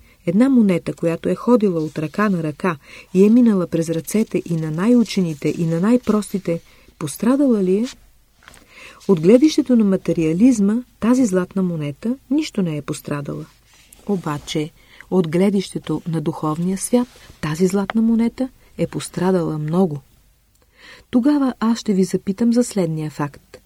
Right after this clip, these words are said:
Защо някои малки деца, като ги целуват мъже или жени, не казват нищо, оставят се да ги целуват, а други деца, като ги целуват, плачат, кряскат,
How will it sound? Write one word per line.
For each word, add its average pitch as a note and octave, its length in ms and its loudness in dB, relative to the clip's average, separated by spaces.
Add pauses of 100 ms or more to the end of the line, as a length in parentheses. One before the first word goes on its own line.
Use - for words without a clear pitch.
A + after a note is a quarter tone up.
(360)
Защо A#3+ 280 -2
някои D#4 340 -2
малки C4 340 0
деца, F#3+ 480 -2
като G3 220 -4
ги F#3+ 140 0
целуват G#3+ 600 0
мъже F3 260 0
или F3+ 220 2
жени, E3 400 -2 (240)
не A3+ 140 4
казват A#3 460 0
нищо, G3+ 400 2 (400)
оставят C#4 480 0
се A#3+ 120 0
да A3+ 80 4
ги A3 120 2
целуват, F3+ 680 -2 (340)
а F#3 100 2
други C#4+ 300 4
деца, G3+ 500 0
като F#3 220 -8
ги F3 120 0
целуват, E3+ 500 -6 (400)
плачат, G3+ 460 -2
кряскат, - 680 0